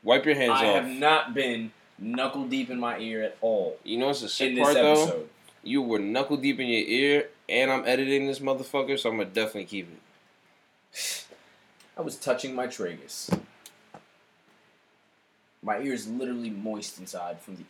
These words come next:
Speaker 2: eardrops
Speaker 1: I'm
Speaker 2: I
Speaker 1: sh-
Speaker 2: have to use.
Speaker 1: Yeah,
Speaker 2: Bro,
Speaker 1: yeah, yeah.
Speaker 2: eardrops are not the move.
Speaker 1: Uh-huh.
Speaker 2: It just feels like your ear is filled with water at, like, time parts of the day.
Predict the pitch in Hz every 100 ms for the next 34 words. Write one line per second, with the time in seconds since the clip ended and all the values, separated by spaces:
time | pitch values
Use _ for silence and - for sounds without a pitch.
0 | - 117 113 104 92 92 98 92 92 -
1 | 92 82 73 - 95 104 104 160 151 165
2 | 185 190 170 160 143 143 127 123 95 -
3 | 107 117 170 - 190 165 151 143 143 151
4 | 139 156 143 127 110 120 127 120 131 -
5 | 120 120 110 101 98 - 120 113 120 110
6 | 113 98 92 90 80